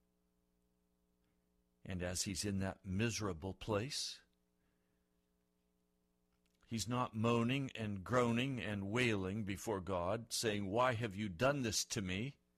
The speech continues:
I didn't deserve this. Why have you mistreated me, Jesus?" Instead of that, he is, along with Silas, singing songs of praise and worship. And he's glorifying Jesus, and he's counting it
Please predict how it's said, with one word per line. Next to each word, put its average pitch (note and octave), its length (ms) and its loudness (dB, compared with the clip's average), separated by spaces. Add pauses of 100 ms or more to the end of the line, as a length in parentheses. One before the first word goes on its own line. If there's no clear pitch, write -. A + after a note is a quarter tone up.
(480)
I G#2 120 0
didn't B2 340 0
deserve A2 560 0
this. B2 260 0
Why A#2 220 4
have B2+ 200 0
you B2 140 0
mistreated B2 800 0
me, A#2 120 0
Jesus?" A#2+ 600 -2 (480)
Instead A#2 420 -2
of G2 140 -4
that, G#2+ 260 0
he G2 180 -6
is, G2 380 -4 (720)
along G2 320 -4
with F#2+ 140 -4
Silas, F2+ 560 0
singing F#2 440 -2
songs F#2+ 440 -6
of - 160 -14
praise G2+ 420 -6
and E2+ 180 -8
worship. - 540 -8 (960)
And F#2+ 140 -6
he's D#2+ 180 -6
glorifying G2+ 760 -4
Jesus, G2 500 -4
and F#2 160 -4
he's E2+ 180 -4
counting A#2 560 -4
it G#2+ 220 -4